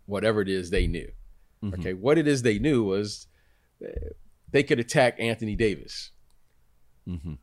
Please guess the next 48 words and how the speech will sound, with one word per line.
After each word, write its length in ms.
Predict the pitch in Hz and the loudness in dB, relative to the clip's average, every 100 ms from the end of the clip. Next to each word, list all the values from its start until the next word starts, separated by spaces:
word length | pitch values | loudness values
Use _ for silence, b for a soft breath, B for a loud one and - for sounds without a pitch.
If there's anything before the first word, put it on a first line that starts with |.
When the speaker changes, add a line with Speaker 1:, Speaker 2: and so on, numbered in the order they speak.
| _ _ _ _ _ _ | _ _ _ _ _ _
Speaker 1:
from 240 | - 117 104 | -4 -2 -2
a 80 | 95 | -2
certain 280 | 120 98 92 | 0 -2 -4
perspective. 600 | 95 - 101 - 98 87 | -8 -6 -6 -6 -8 -6
And 80 | 101 | 0
they 140 | 110 | 0
had 280 | 107 104 92 - _ _ _ _ _ _ | 2 0 -2 -6 _ _ _ _ _ _
figured 440 | - 147 143 139 | -2 2 4 4
out 240 | 120 113 107 | 6 6 4
how 300 | 117 113 110 | 4 4 4
to 340 | - 107 101 | 0 -4 -4
lure 580 | 90 90 113 127 127 120 | -4 2 4 6 6 4
the 200 | 107 101 | 4 0
screen 560 | - - 131 117 104 104 | -2 -4 -2 0 -2 -4
to 120 | 101 | -4
get 240 | 85 120 | 0 -2
Jimmy 280 | 85 113 107 | 0 -2 -2
to 80 | 92 | -4
get 200 | 85 98 | -6 -10
to 80 | 90 | -8
his 180 | 85 - | -8 -8
spots. 400 | - 73 - - | -10 -12 -14 -16
In 180 | 101 92 | -10 -2
game 260 | 123 135 | -2 0
five, 360 | 123 120 104 85 | 4 4 4 2
Jimmy 280 | 110 120 107 | -2 -2 0
got 220 | 104 98 | -2 -2
to 80 | 95 | -6
his 140 | 90 | -8
spots. 360 | - 120 - - | -4 -2 -2 -2
He 80 | 104 | -4
had 120 | 104 | -2
another 300 | 95 101 92 | -2 -4 -6
terrific 360 | - 95 95 | -8 -8 -8
game, 280 | 85 87 67 | -8 -8 -8
right? 200 | 82 104 | -8 -8
A 120 | 82 64 _ | -8 -14 _
triple-double 500 | - 113 90 90 90 | -8 -8 -6 -8 -8
or 220 | 87 85 | -8 -10
somewhere 320 | 85 98 87 85 | -10 -10 -8 -8
near 220 | 87 65 | -10 -12
it. 80 | - _ b b b b b b b b _ _ _ _ _ - | -18 _ b b b b b b b b _ _ _ _ _ 4
Game 240 | 165 196 | 8 8
six, 340 | 151 247 - - | 10 8 8 4
they 220 | - 160 | 4 6
put 240 | 170 180 | 6 4
Anthony 340 | 131 139 131 123 | 4 2 4 4
Davis 440 | 127 117 104 - | 4 4 0 -4